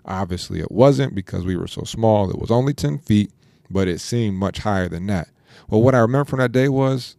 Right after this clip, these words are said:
I was the first person to put the basketball in the hoop.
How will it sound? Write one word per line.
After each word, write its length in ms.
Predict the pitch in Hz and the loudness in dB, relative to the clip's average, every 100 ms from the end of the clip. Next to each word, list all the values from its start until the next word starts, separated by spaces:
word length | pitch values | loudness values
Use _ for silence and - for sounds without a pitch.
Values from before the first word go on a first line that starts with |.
| - | -6
I 80 | 135 | -2
was 160 | 139 | 0
the 120 | 101 | -2
first 440 | 95 - 110 120 - | -6 0 0 0 0
person 480 | 131 127 - 95 90 | 0 0 0 -6 -8
to 100 | 98 | -6
put 240 | 117 113 | -4 -4
the 80 | 98 | -4
basketball 720 | 85 98 95 - 92 87 87 - _ | -4 -2 -4 -8 -4 -2 -4 -6 _
in 200 | 92 87 | -6 -4
the 60 | |
hoop. 260 | 90 87 85 | -6 -4 -6